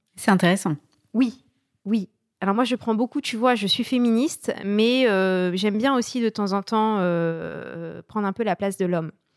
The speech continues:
Speaker 2: En tant que femme, quand tu as été dans un contexte où,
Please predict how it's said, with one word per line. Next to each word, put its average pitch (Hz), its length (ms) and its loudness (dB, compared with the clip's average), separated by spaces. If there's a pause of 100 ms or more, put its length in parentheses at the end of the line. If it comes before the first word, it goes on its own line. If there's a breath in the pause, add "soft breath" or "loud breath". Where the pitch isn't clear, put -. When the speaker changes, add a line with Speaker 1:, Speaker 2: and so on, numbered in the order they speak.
(840 soft breath)
Speaker 2:
En 220 100 0
tant 262 160 0
que 214 140 -2
femme, 226 640 2 (120)
quand 196 140 -12
tu - 160 -8
as 190 40 -2
été 214 200 -4
dans 196 180 -4
un 185 80 -2
contexte 220 720 -6
où, 214 340 -4